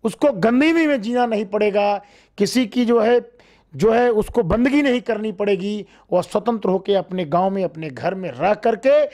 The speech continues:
अपने बूढ़े माँ बाप की सेवा करते हुए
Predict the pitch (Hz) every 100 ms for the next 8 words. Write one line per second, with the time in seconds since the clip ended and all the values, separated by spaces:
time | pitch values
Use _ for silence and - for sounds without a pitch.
0 | - - - 214 254 277 202 240 262 262
1 | 277 254 254 262 247 262 277 - 277 262
2 | 254 254 269 269 254 254 254 277 196 202